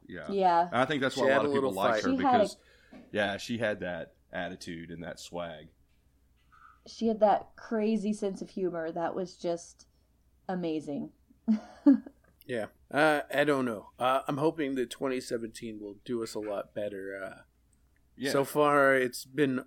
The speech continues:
Speaker 3: all right. Uh, we're one weekend, and I've only lost one person that, uh, was a celebrity that I cared about, so I guess we're okay.
Speaker 2: Whew.
Speaker 1: So,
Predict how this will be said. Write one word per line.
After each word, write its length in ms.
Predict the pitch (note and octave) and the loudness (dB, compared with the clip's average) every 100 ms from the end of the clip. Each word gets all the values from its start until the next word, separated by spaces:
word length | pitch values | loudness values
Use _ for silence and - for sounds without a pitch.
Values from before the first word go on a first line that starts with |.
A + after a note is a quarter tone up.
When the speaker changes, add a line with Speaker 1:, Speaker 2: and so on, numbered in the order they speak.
| - | -2
Speaker 3:
all 220 | B2 B2+ | 2 2
right. 380 | B2+ C#3+ D3+ - - | 4 4 4 0 -4
Uh, 420 | A#2 A2+ G#2+ G#2+ - - | -2 -2 -2 -6 -10 -4
we're 180 | C3 B2+ | 0 0
one 300 | D3 F3+ E3 | 2 2 2
weekend, 420 | D3 C3+ C3 C3 | 0 0 0 0
and 140 | A2+ | -2
I've 200 | A#2 A#2+ | -4 -4
only 240 | B2 B2+ B2 | -6 -6 -2
lost 400 | A#2 A#2 - - | 0 0 -2 -8
one 180 | G#2+ A2 | -8 -8
person 500 | A2+ G2 G#2+ G2 G2 | -8 -8 -10 -12 -8
that, 200 | G2+ G2 | -8 -6
uh, 220 | F#2+ F#2+ - _ - - - _ - | -8 -10 -12 _ -20 -20 -20 _ -2
was 240 | B2+ A2 | -2 -2
a 40 | |
celebrity 540 | - B2+ A#2 G#2+ A2+ G#2+ | -4 -2 -2 -2 -4 -4
that 140 | G#2+ | -2
I 100 | G#2 | -4
cared 220 | G2 G#2 | -4 -6
about, 260 | G2+ G2 G2+ | -6 -6 -6
so 80 | G2+ | -6
I 100 | A2 | -6
guess 600 | G#2+ A#2 - - - - - | -4 -4 -4 -10 -12 -16 -8
we're 200 | A#2 G#2+ | -4 -4
okay. 240 | G#2 - - _ - | -6 -12 -12 _ -10
Speaker 2:
Whew. 220 | A3+ F#3 - _ _ _ - - - - _ _ A3 G#3+ - | -8 -8 -12 _ _ _ -20 -20 -20 -20 _ _ -6 -6 -8
Speaker 1:
So, 100 | - | -6